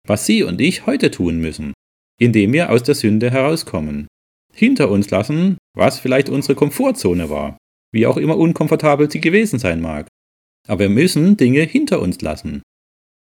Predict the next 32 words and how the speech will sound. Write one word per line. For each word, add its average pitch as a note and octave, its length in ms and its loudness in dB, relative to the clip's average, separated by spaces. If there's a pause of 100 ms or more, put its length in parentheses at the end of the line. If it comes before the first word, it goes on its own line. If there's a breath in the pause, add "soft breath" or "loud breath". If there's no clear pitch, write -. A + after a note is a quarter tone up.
(320)
Und A2+ 140 0
so F#2+ 140 0
wachte G#3 360 0
also C#3 380 2
der G3+ 220 0
Ewige. G#2+ 520 0 (480)
Und - 100 -6
Sie - 80 -4
können B2 180 4
vielleicht A#2+ 260 0
auch A#2+ 80 2
noch A#2+ 160 0
weitere E3 280 2
Punkte F#2 280 0
hinzufügen, B2+ 800 0 (160)
wie C#3 120 0
der C#3 160 2
Herr B2 400 -2
wachte. D#2 480 -4 (720)
Aber G2+ 240 2
wie G2 100 0
steht A#2+ 220 4
es C#3+ 120 2
mit C#3 100 -2
den E3+ 140 0
Kindern C3 280 0
Israel? D#2+ 640 -2 (420)
Sie B2 80 2
sollten G3 260 2
diesen G#2 200 2
Abend F#2+ 300 0
einhalten, D3+ 760 0